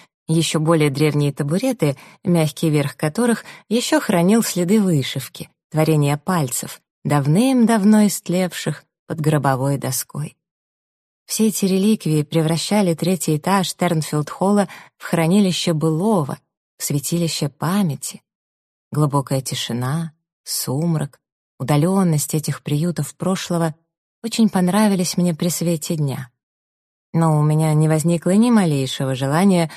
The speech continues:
провести ночь на одной из этих широких массивных кроватей, отгороженных от окружающего мира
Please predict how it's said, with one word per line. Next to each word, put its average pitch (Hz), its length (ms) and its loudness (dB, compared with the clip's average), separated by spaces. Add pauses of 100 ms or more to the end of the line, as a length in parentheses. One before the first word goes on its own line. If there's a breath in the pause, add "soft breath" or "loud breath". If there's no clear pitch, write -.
(200 loud breath)
провести 156 520 0
ночь 147 360 0
на 156 200 2
одной 143 300 0
из 143 100 -2
этих 143 280 -2
широких 147 560 -2
массивных 143 580 -2
кроватей, 151 680 -4 (300 loud breath)
отгороженных 139 640 0
от 139 120 -4
окружающего 135 720 -4
мира 147 260 2